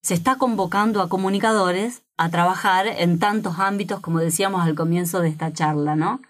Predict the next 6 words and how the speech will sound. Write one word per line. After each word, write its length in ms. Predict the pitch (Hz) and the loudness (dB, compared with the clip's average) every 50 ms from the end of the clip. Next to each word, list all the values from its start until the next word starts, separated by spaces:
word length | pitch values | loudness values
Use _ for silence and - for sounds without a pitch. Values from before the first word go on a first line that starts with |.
| _ - - - - | _ -20 -20 -10 -2
No 100 | 214 233 | 0 2
es 80 | 269 311 | 2 4
una, 800 | 320 294 277 196 220 214 202 214 208 214 220 220 208 202 180 151 | 4 2 2 2 -4 -8 -6 -4 -2 0 2 2 4 2 2 2
una 280 | 190 196 208 196 175 | 0 0 -2 -2 0
cosa 380 | 175 202 202 196 - 214 196 - | 0 -2 -2 -2 -2 -4 -4 -4
que, 520 | - 185 180 175 170 165 156 156 156 170 | -2 -2 0 2 2 2 0 0 -4 -6